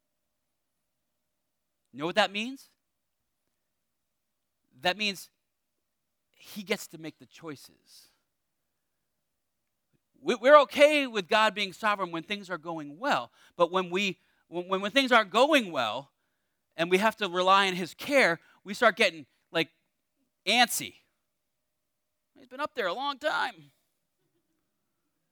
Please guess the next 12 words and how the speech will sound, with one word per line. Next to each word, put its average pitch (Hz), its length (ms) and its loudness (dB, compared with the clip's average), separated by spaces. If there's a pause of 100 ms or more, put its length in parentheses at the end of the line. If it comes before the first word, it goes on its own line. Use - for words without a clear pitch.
(180)
Maybe 294 220 -20
he's 330 140 -20
dead. 202 340 -2 (1800)
Got - 160 -20
some 247 140 -10
ideas. 254 560 -6
Let's 254 180 -12
wor-, 262 180 -6
let's 277 160 -16
workshop 294 520 0
this 170 180 -8
thing. 135 380 -4